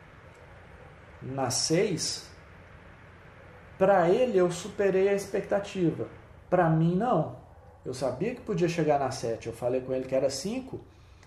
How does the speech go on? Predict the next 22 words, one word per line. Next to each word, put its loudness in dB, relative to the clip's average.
mas 2
eu 4
achava 0
que -8
podia -4
chegar -2
na -2
sete. -4
Eu 0
errei, 2
cheguei -2
na -2
seis. -4
Eu 2
fiquei 4
frustrado, -2
mas -4
meu -2
paciente -2
não. -4
Agora, 2
se -2